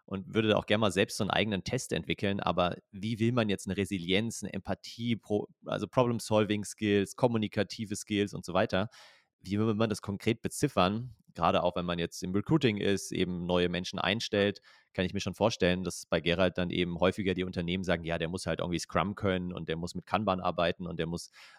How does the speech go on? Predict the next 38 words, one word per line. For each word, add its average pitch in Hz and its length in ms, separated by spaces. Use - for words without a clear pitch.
ähm, 87 640
irgendwie 90 320
gewisse 90 480
Gru-, 113 220
Ausbildung 101 560
mitbringen, 95 400
gewisses - 260
Studium 107 380
mit - 100
einer 95 80
gewissen 90 300
Note 98 260
abgeschlossen 92 560
haben 90 120
und 87 80
so 80 100
weiter, 98 240
weil 78 80
das - 140
kann 92 120
man 87 80
halt 87 140
einfach 87 240
schwarz - 280
auf - 140
weiß 85 320
messen, 90 520
was - 220
man 87 240
mit 87 240
den 82 380
Human 104 320
Skills 98 440
oder 85 160
Future 85 280
Work 80 220
Skills 92 360
eben 87 380